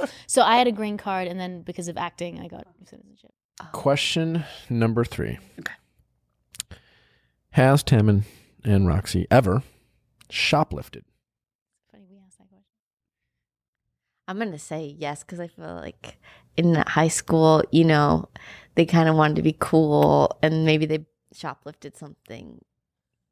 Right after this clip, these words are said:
Speaker 3: I'm
Speaker 4: to
Speaker 3: say,
Speaker 4: look cool.
Speaker 3: I'm gonna say Roxy has.
Speaker 1: Really?
Speaker 3: Anything. Like, for example,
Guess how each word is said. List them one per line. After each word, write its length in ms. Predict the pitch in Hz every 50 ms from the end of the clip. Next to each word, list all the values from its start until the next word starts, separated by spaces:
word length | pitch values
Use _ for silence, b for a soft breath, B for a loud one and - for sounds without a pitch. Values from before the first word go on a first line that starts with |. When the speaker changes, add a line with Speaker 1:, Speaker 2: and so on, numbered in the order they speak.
| _ _ _ -
Speaker 3:
I'm 60 | 113
Speaker 4:
to 80 | -
Speaker 3:
say, 60 | 180 -
Speaker 4:
look 200 | 190 180 110 -
cool. 240 | - 185 151 123
Speaker 3:
I'm 80 | 131 127
gonna 120 | 135 139
say 380 | 131 - - 127 117 113 110 107 - _ _ _ _ _ _ _ _ _ _
Roxy 520 | 107 104 104 98 95 98 - - 139 143 139
has. 380 | - - - - 151 151 _ _ _ _ _ _ _ _ _ _ _ 240 226 214 214 214 220 214 _ _ _ _ _ _ _ _ _ _ _ _ _ _ _ _ _ -
Speaker 1:
Really? 500 | 165 151 156 160 165 202 262 359 415 403 _ _ _ _ _ _ _ _ _ -
Speaker 3:
Anything. 540 | 156 180 190 170 131 - 101 73 60 - - _ _ _ _ _ _ _ -
Like, 160 | - 143 139
for 120 | - 175 175
example, 580 | 156 123 143 139 131 120 - 90 57 - -